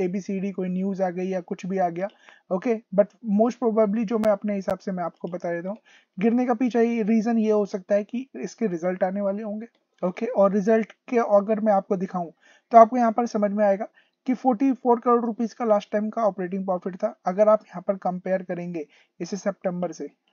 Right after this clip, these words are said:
ओके, तो यहाँ पर आपको पता चलेगी कि इसका फ़ोर के कोई comparison नहीं है। अगर यहाँ पर फ़ाइव और सिक्स भी आ जाता है तो भी यहाँ पर कम होता हुआ नजर आएगा। और लगातार यहाँ पर क्या हो रहा है, यहाँ पर decline आता हुआ दिखाई दे रहा है। किसमें?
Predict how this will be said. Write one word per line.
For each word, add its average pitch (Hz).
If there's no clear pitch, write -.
ओके, 196
तो 214
यहाँ 196
पर 214
आपको 208
पता 202
चलेगी 190
कि 269
इसका 247
फ़ोर 233
के 262
कोई 254
comparison 208
नहीं 185
है। 185
अगर 190
यहाँ 202
पर 226
फ़ाइव 214
और 214
सिक्स -
भी 226
आ 208
जाता 196
है 226
तो 214
भी 196
यहाँ 196
पर 196
कम 185
होता 180
हुआ 180
नजर 170
आएगा। 175
और 202
लगातार 208
यहाँ 202
पर 196
क्या 196
हो 185
रहा 202
है, 240
यहाँ 202
पर 240
decline 214
आता 196
हुआ 190
दिखाई 185
दे 180
रहा 185
है। 202
किसमें? 214